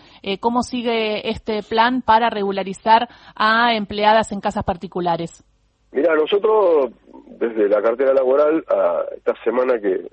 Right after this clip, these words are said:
Speaker 2: que pasó, eh, fuimos al lanzamiento de la campaña en el orden nacional,
Speaker 1: Mm.
Speaker 2: donde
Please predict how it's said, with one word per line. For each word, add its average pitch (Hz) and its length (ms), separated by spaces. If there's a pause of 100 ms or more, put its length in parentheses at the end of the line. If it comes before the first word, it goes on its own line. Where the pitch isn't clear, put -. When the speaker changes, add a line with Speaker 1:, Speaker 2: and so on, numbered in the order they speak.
(340)
Speaker 2:
que - 80
pasó, 143 640 (560)
eh, - 420 (840)
fuimos 123 280
al 104 80
lanzamiento 107 640
de 95 60
la 92 80
campaña 120 460
en 101 60
el 98 120
orden 110 280
nacional, 135 540 (260)
Speaker 1:
Mm. 202 220 (360)
Speaker 2:
donde 101 1080